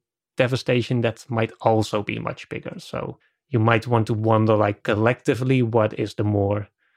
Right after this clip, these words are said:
desired one? Do you rather have, like, average greatness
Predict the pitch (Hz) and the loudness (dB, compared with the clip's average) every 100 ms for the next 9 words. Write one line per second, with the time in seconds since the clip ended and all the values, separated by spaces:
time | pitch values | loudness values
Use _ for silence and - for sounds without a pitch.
0 | _ _ _ 113 101 101 101 95 110 110 | _ _ _ 0 4 4 4 0 -6 -6
1 | 110 104 110 104 110 95 104 107 107 117 | -4 0 2 4 2 0 0 0 0 -6
2 | 113 - _ _ _ - 143 147 143 151 | -8 -10 _ _ _ -2 2 2 2 0
3 | - 143 135 135 135 127 | 0 2 2 2 2 2